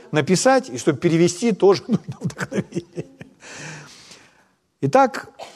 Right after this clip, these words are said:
разве вы не различаете или не осознаёте, не понимаете, что вы, вся церковь в Коринфе, являетесь храмом Божьим,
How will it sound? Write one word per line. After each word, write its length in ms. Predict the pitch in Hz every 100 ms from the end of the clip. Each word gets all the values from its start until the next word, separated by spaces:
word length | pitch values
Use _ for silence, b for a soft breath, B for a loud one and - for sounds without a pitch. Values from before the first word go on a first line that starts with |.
| - -
разве 520 | 180 277 240 233 226
вы 480 | 208 233 214 180 -
не 240 | 151 196
различаете 1000 | 190 165 147 156 - 220 208 147 117 104
или 180 | 101 101
не 140 | 107 139
осознаёте, 760 | 151 165 147 151 170 226 147
не 160 | 151 180
понимаете, 800 | 143 160 156 156 214 196 135 127
что 280 | 123 - 190
вы, 600 | 190 247 240 147 87 - _ _ _
вся 320 | - - 294
церковь 480 | - 269 247 226 180
в 60 |
Коринфе, 440 | - 196 175 123 107
являетесь 600 | 127 151 170 160 147 139
храмом 460 | - 175 185 170 143
Божьим, 480 | 175 190 202 196